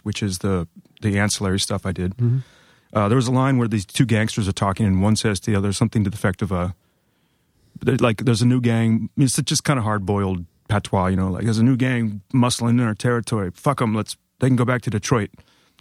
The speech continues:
Speaker 1: You know, so, and they were like, "Okay, what does this mean exactly?" <laughs> I'm like, "Well, it's a threat." And so they translated,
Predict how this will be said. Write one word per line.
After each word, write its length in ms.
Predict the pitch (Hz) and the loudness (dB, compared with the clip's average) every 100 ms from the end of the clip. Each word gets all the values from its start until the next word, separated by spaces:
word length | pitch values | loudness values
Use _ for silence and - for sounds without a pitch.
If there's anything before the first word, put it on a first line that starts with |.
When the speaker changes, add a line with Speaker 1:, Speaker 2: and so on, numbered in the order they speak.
| _ _ _ _ | _ _ _ _
Speaker 1:
You 120 | 117 | 2
know, 80 | 107 | 2
so, 240 | - 117 107 | 2 -2 -2
and 340 | 117 113 107 - | 0 2 0 0
they 140 | 117 | 0
were 100 | 120 | 0
like, 200 | 104 98 | 0 -4
"Okay, 160 | 117 139 | 0 2
what 60 | 151 | 2
does 80 | - | 0
this 180 | - | 0
mean 160 | 139 123 | 2 2
exactly?" 360 | 104 107 95 - - | 2 0 -2 -4 -6
<laughs> 520 | - - - - - - | 0 0 -2 -16 -4 0
I'm 60 | |
like, 140 | 120 143 | 2 4
"Well, 100 | 151 | 2
it's 160 | - | 2
a 60 | 123 | -2
threat." 320 | - 139 117 | 0 0 0
And 140 | 117 110 | 0 0
so 100 | 131 | 2
they 120 | 117 | 0
translated, 640 | - 127 123 139 117 110 | 2 0 2 0 0 -2